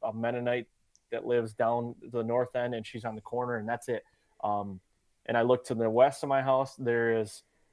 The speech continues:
you know, there's a four acre patch of timber, and then on the neighbors, there's another four acre patch, and then on the neighbors, uh,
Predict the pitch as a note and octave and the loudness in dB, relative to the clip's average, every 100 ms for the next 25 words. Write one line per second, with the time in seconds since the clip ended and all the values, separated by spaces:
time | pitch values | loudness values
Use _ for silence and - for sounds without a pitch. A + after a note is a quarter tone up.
0 | _ _ _ _ _ _ - C#3 B2+ B2 | _ _ _ _ _ _ -2 4 6 6
1 | A2+ A2+ D3 D3 C#3+ C#3+ D3 C#3 C3+ - | 2 2 6 6 4 0 0 0 -2 0
2 | C#3 C#3 C#3 C3 B2+ A#2+ A#2+ A#2 A2+ A#2 | 2 4 2 2 2 2 2 0 0 2
3 | C3+ C#3+ C#3+ C#3 B2 B2+ A2+ A#2 C3+ C#3 | 2 4 4 2 2 -2 0 2 4 4
4 | - C#3+ C3+ C3+ C3 C#3 C3+ C3 C3 B2 | 2 2 2 -2 -6 0 2 2 -2 -4
5 | A#2+ A#2 A#2 A2+ B2+ C3+ C3+ C3 - A#2 | -4 -2 -4 -2 0 0 0 -2 -4 -12